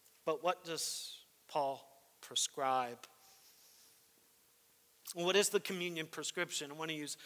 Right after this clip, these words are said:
the remainder of the time that we have here to really focus on that and draw some conclusions to even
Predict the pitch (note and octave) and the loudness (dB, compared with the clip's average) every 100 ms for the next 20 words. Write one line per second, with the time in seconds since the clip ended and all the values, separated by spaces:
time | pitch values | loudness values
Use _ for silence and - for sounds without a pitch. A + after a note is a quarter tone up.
0 | - - D#3 D#3 E3 F#3+ F3+ D3+ D#3 - | -20 -2 0 2 6 6 4 0 -4 -2
1 | D3+ D3 C#3+ D3 C3+ C#3+ C#3 C#3+ - C3+ | -4 -4 -6 -4 -2 -2 -4 -10 -12 -6
2 | F3 G#3 G#3 F3+ E3+ D#3+ D#3+ C#3 D3+ C#3 | -2 0 0 -2 -4 -4 -4 -4 -4 -4
3 | C#3+ D3 - D3 D#3 E3 A3 G3 D#3+ D#3 | -4 -4 -8 -8 -2 -2 -2 -6 -10 -14
4 | C3+ E3+ D#3+ C#3+ C3+ D3 - D#3+ D#3 | -8 -6 -6 -6 -10 -10 -8 -8 -8